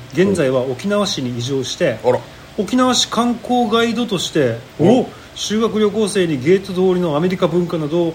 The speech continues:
Speaker 1: 案内する仕事をしておりますと。
Speaker 2: えー、ま、楽しそう。
Speaker 1: そう。
Speaker 2: 俺もやりたい。
Speaker 1: ガイドの仕事はゲート通り周辺がほとんどなのですが、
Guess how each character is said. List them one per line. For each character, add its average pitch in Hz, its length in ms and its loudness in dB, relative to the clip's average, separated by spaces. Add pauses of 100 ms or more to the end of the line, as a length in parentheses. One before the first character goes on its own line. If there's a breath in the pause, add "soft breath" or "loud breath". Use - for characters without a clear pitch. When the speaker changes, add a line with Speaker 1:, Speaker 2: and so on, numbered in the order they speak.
(120)
Speaker 1:
案 190 180 4
内 214 160 2
す 202 140 -4
る 202 80 -4
仕 190 160 -6
事 180 260 -4
を 196 60 -4
し - 100 -10
て 156 80 -4
お 131 100 0
り 113 80 -2
ま 131 140 -4
す - 80 -14
と。 - 80 -16
Speaker 2:
え 131 180 -2
ー、 131 40 -4
ま、 127 140 -4 (600)
楽 120 140 -6
し 120 100 -8
そ 185 80 0
う。 - 20 2
Speaker 1:
そ 101 80 0
う。 87 60 -6 (600)
Speaker 2:
俺 120 100 -4
も 113 80 0
や 107 80 2
り 107 80 -2
た 107 140 -4
い。 87 60 -4 (680 loud breath)
Speaker 1:
ガ 202 160 4
イ 269 80 2
ド 262 80 2
の 208 80 2
仕 196 140 0
事 165 200 2
は 139 100 4
ゲ 175 160 4
ー 190 60 2
ト 196 120 -2
通 190 180 2
り 190 60 0
周 190 260 -2
辺 170 180 -4
が 165 100 -2
ほ 165 140 -4
と 180 200 -2
ん 180 180 -2
ど 175 140 -2
な 156 160 0
の 135 180 -4
で 117 80 -4
す 113 220 -8
が、 135 240 -2